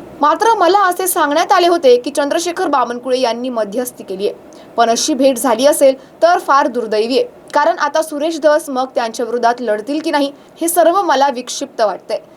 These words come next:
आकाचा आका आहे वगैरे बोलत होते. आताच्या घडीला हे समोर येत असेल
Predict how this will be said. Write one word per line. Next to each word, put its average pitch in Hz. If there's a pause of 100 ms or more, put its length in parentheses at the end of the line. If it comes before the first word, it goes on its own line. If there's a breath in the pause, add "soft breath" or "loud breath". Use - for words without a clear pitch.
(300 loud breath)
आकाचा 381
आका 320
आहे 302
वगैरे 247
बोलत 220
होते. 175 (240)
आताच्या 220
घडीला 240
हे 254
समोर 262
येत 269
असेल 285